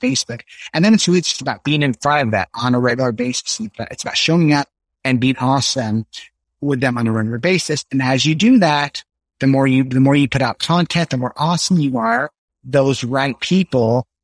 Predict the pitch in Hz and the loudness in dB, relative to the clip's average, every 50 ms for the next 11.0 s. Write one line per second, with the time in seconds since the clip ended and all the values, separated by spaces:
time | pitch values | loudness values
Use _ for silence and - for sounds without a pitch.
0 | _ - 127 127 127 135 120 - - 120 120 - - 131 160 185 185 147 139 127 | _ -8 -4 -2 0 0 0 0 -2 -4 -4 -2 0 0 2 2 0 0 0 0
1 | 120 113 117 120 117 113 107 117 127 139 - 139 135 147 147 135 139 123 - 131 | 0 0 -2 -2 -2 -2 -2 -2 -2 -2 0 0 0 0 0 0 -2 -2 -2 -2
2 | 131 131 135 - - 127 - - - - 120 123 117 123 123 120 123 117 - - | 0 0 -2 -2 -4 -6 -6 -6 -6 -6 -4 -4 -2 -2 -4 -4 -4 -4 -4 -4
3 | - 117 110 113 110 - _ _ _ _ _ _ - 165 147 - - - 131 131 | -4 -6 -6 -8 -10 -12 _ _ _ _ _ _ -2 -2 -2 -2 0 0 2 2
4 | 131 135 117 - 127 131 123 127 123 117 107 - - 127 123 120 117 117 120 120 | 2 0 -2 -2 -4 -2 -2 0 0 -2 -2 -4 -4 -4 -4 -4 -4 -6 -6 -6
5 | - - - 123 113 113 117 - _ _ _ _ _ - 127 131 131 - - 135 | -6 -6 -6 -4 -4 -4 -6 -6 _ _ _ _ _ -4 -2 -2 -2 0 2 2
6 | 123 120 117 - - 123 120 120 117 117 107 - - 123 113 - - - 131 123 | 2 2 0 -2 -2 -2 -2 -2 -2 -2 -4 -4 -4 -2 -2 0 0 0 0 0
7 | 127 127 127 117 113 - 120 113 113 113 117 117 113 - - 110 113 220 - - | 0 0 0 0 -2 -2 0 0 0 0 0 -2 -4 -6 -6 -6 -4 -4 -4 -2
8 | - 247 240 135 - - - 131 - - 135 131 127 120 120 113 113 113 113 117 | 0 2 2 2 2 2 -2 -4 -4 -4 -6 -6 -4 -4 -6 -8 -6 -8 -8 -8
9 | - - - _ _ _ _ - 143 143 147 139 135 - - - 131 127 127 - | -10 -12 -16 _ _ _ _ -2 0 2 2 2 2 0 -2 -4 -2 -2 -2 -4
10 | - 131 131 131 131 127 - 151 120 123 117 113 - - 202 101 101 - - | -4 -6 -4 -2 -2 -2 -2 -2 -2 -4 -6 -4 -2 0 0 0 0 -2 -4